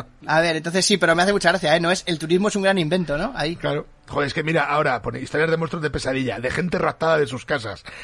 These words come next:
Speaker 2: de asesinatos y locura. Hostias, es que
Speaker 1: Sí, sí, desde luego, vente a, vente a Lupravia, Pepe, vamos.
Speaker 2: ¿Qué,
Speaker 1: El
Speaker 2: qué estudi-,
Speaker 1: castillo.
Speaker 2: qué estudia usted, señora, señora abuela Cecoba?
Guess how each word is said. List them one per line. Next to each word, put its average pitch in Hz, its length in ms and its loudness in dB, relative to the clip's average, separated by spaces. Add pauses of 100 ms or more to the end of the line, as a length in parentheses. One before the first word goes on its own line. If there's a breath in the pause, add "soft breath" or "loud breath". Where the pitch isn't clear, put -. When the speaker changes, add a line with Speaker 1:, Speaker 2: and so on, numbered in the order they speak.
(160 loud breath)
Speaker 2:
de 135 100 -2
asesinatos 135 440 0
y 170 40 0
locura. 127 440 -2
Hostias, - 540 -6
es - 140 -10
que - 180 -12
Speaker 1:
Sí, 156 180 0
sí, 160 220 -2
desde 131 300 -6
luego, 156 1000 4 (120)
vente 147 320 -2
a, 156 100 4
vente 151 220 -2
a 170 40 4
Lupravia, 165 400 2
Pepe, 147 280 -2
vamos. 139 280 -6 (600 loud breath)
Speaker 2:
¿Qué, 208 120 2
Speaker 1:
El - 80 -2
Speaker 2:
qué 220 100 2
estudi-, 233 240 2
Speaker 1:
castillo. 175 100 -4
Speaker 2:
qué 214 60 4
estudia 208 300 0
usted, 208 260 -2
señora, 151 520 -2
señora 151 300 -2
abuela 147 220 0
Cecoba? 151 340 -4